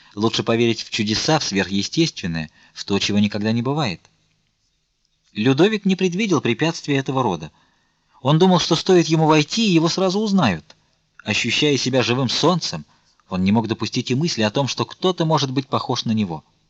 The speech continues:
Он не мог представить себе, что может существовать такой факел,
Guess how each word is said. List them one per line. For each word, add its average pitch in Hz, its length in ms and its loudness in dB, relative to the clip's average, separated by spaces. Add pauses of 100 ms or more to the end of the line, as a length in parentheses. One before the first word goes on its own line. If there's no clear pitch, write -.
(460)
Он 113 180 2
не 131 100 6
мог 131 160 4
представить 127 520 2
себе, 101 220 -2
что - 160 -4
может 117 260 0
существовать 107 640 -2
такой 104 280 -4
факел, 143 440 -2